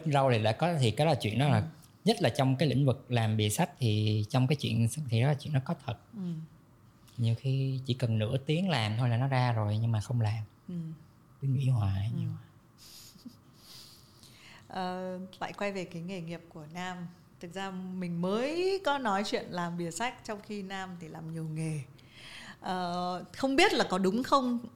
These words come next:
Speaker 2: ừm, khi mà gọi một cái nghề là nghề, ờ, digital artist, ờ,
Speaker 1: Ừ.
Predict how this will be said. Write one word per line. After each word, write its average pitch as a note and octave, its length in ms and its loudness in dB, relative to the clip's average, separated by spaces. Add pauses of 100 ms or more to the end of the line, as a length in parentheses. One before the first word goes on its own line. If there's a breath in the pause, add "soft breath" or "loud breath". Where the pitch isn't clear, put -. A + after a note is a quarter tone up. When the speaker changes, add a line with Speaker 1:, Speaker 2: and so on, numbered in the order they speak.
Speaker 2:
ừm, G3+ 480 -4
khi B3+ 240 -4
mà A3+ 140 0
gọi E3+ 340 -2
một E3+ 220 -6
cái G3 120 -6
nghề G#3+ 380 6
là E3+ 100 0
nghề, E3 420 0 (1500 loud breath)
ờ, - 60 -16 (160)
digital A3 540 4
artist, A#3+ 500 4 (160)
ờ, B2 280 4
Speaker 1:
Ừ. D#3+ 440 4